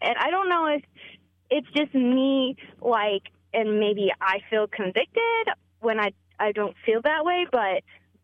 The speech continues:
um, I'm just wondering, like, should I keep listening to this pastor? Or, and if I, if I, I have met the pastor in person, sometimes I see him, should I kind of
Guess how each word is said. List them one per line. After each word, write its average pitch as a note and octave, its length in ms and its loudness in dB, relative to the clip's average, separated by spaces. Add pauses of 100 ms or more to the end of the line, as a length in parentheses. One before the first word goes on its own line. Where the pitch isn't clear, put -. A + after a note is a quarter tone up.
um, G#3 580 0 (140)
I'm F4 120 0
just G4+ 140 -2
wondering, F4+ 380 0
like, G#3+ 260 0
should F4+ 120 0
I F4+ 80 -2
keep - 260 -8
listening F4+ 460 0
to F4+ 120 0
this E4 160 0 (220)
pastor? C#4+ 680 0
Or, F#3+ 220 0 (260)
and A3+ 120 2
if A3+ 100 -2
I, A3+ 240 0 (400)
if G#3+ 140 -2
I, A3 180 2
I G#3+ 160 0
have B3 160 0
met B3+ 240 0
the - 80 -8
pastor A3+ 400 -2
in G3 100 -2
person, C#4+ 540 0
sometimes G#3 380 -2
I A3 200 0
see A#3+ 140 0
him, A3+ 320 0 (460)
should A#3+ 100 2
I G3 380 0 (180)
kind C#4+ 160 2
of A#3+ 80 -2